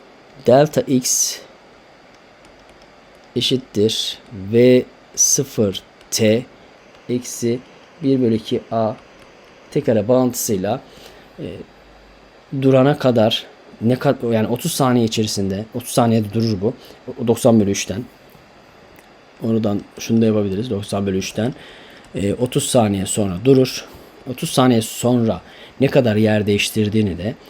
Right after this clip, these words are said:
şu formül aracılığıyla bulabiliriz. Delta X eşittir V sıfır, doksandı. Otuz saniye sonra duruyordu. T otuz, eksi bir bölü iki, A'sı üç.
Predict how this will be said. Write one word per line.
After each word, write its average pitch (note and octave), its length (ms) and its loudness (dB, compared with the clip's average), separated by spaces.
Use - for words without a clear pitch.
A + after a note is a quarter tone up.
şu - 140 -6
formül A#2+ 400 4
aracılığıyla G2 560 0
bulabiliriz. G#2+ 540 0
Delta G#2+ 300 0
X F#2+ 220 -4
eşittir G2 500 -4
V A#2 140 4
sıfır, A#2+ 540 -4
doksandı. A2 720 0
Otuz C#3 260 2
saniye B2+ 340 4
sonra B2 300 2
duruyordu. F#2+ 380 -6
T A#2+ 200 4
otuz, G#2+ 500 -6
eksi A#2+ 380 0
bir B2 180 2
bölü A2 140 2
iki, G#2+ 320 -4
A'sı A#2 480 4
üç. - 380 -2